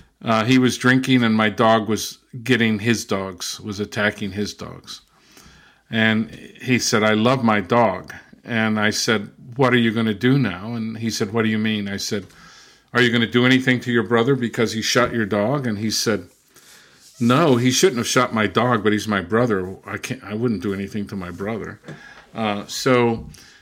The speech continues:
this concept of vengeance and discipline physically, these sorts of things, uh, their view, as I put it together, life is short. Um, why would you want to fill it with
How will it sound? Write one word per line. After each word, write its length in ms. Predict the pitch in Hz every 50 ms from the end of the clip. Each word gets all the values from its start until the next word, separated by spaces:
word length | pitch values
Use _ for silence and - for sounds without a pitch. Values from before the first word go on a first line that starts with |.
| _ _
this 220 | 151 151 143 -
concept 680 | - - 196 196 185 180 170 - - 156 151 135 - -
of 100 | 117 104
vengeance 800 | 95 95 120 127 131 135 120 117 123 120 117 110 - - - -
and 240 | 98 95 95 87 87
discipline 800 | 113 135 131 131 - 123 - - - 113 113 110 107 107 107 98
physically, 880 | - - 123 117 - 123 113 - - 113 110 107 104 104 104 107 104 - - - - - - - - - _ _ _ _ _
these 320 | - 120 127 135 139 135
sorts 300 | - - 131 123 117 -
of 100 | - 110
things, 640 | - - 120 117 113 113 110 101 - - - - - -
uh, 220 | - 120 113 113 110 - - _ _ _
their 240 | - 139 180 202 220
view, 540 | 185 185 185 180 175 170 160 147 135 - - _ _ _ _ _ _ _ _ _ _ _ _ -
as 160 | 127 117 107
I 160 | 131 123 123
put 240 | 123 127 - - 135
it 100 | 123 -
together, 600 | - 117 104 117 113 113 110 113 113 110 107 107 - - _ - - - - - _ _ _ _ _
life 280 | - 127 143 160 156 -
is 60 | 147
short. 540 | - - - - 123 120 117 117 - - - - - _ _ _ _ _ _ _ _ _ _ _ _ _ _ -
Um, 480 | - 117 107 104 101 98 101 101 - - _ _ _ _
why 360 | - 127 135 135 131 139 147
would 260 | 156 143 139 127 127
you 80 | - 123
want 400 | 110 107 110 117 117 113 - - - -
to 320 | - 123 117 113 110 107 104
fill 380 | - - - - 135 123 120
it 280 | 120 117 - - - 127
with 420 | 127 127 117 110 - - - -